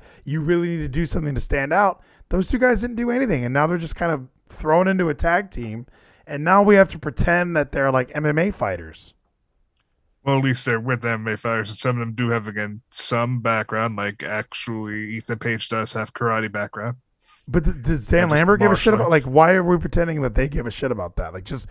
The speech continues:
Speaker 1: well, it's gotta make sense somehow. And even Scorpio Sky there even said, like, I guess he has had a legitimate M M A fight
Speaker 2: Yeah.
Speaker 1: in his life. So, like, yeah, sure, he's done that.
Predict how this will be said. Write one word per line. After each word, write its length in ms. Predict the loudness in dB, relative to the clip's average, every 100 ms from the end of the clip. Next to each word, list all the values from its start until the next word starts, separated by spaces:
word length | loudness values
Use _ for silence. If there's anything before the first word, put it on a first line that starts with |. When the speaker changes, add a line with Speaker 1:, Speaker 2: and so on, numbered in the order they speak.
| -14 2
Speaker 1:
well, 100 | 4
it's 100 | 4
gotta 260 | 6 6 6
make 180 | 4
sense 260 | 2 -2 -2
somehow. 460 | -4 -2 -2 -4 -8 -14 -4
And 100 | -2
even 180 | 0 0
Scorpio 380 | 6 6 6
Sky 260 | 4 4 4
there 180 | 6 4
even 160 | 4
said, 180 | 0 -2
like, 120 | 0
I 120 | 2 2
guess 180 | 0
he 100 | 0
has 260 | -2 0 0
had 200 | 0 -2
a 40 |
legitimate 520 | -2 -4 0 0 0 -4
M 160 | -6
M 100 | -4
A 120 | -4 -6
fight 440 | -4 -2 -2 -4 _ -12
Speaker 2:
Yeah. 140 | -10 -6
Speaker 1:
in 80 | -4
his 180 | -4
life. 480 | 2 2 2 -6 -14 _ _ _
So, 500 | _ -6 -2 -2 -4 -4
like, 200 | -2 6
yeah, 200 | 6 6
sure, 260 | 2 -2
he's 140 | -2 -2
done 180 | -2
that. 320 | -2 -2 -4